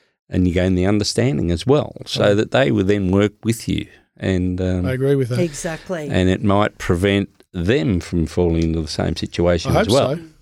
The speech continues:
Speaker 1: because they know that you're there to support them as well.
Speaker 2: Yep.
Speaker 3: Yeah.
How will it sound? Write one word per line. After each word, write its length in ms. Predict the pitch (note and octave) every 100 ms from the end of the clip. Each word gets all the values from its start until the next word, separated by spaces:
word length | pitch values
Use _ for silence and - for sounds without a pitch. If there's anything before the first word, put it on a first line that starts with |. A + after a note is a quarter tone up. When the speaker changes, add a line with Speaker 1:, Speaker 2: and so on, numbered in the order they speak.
| _
Speaker 1:
because 320 | - - F2
they 160 | G2 E2+
know 260 | F2+ G2+ E2+
that 160 | E2+ - _ _ _ _ -
you're 280 | F2+ F#2
there 180 | F2 F2+
to 80 | F2
support 360 | - - F#2+ -
them 160 | F#2
as 100 | E2
well. 220 | A2 C#3 - -
Speaker 2:
Yep. 180 | C3 - _
Speaker 3:
Yeah. 240 | E3+ D3+